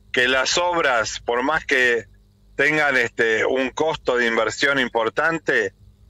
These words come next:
se recuperaría en dos, tres años poder utilizar estas, eh,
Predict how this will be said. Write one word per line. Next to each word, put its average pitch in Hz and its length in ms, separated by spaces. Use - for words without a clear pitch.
se - 160
recuperaría 127 840
en 139 100
dos, 160 220
tres 135 300
años 151 580
poder 147 500
utilizar 127 760
estas, 143 560
eh, 110 460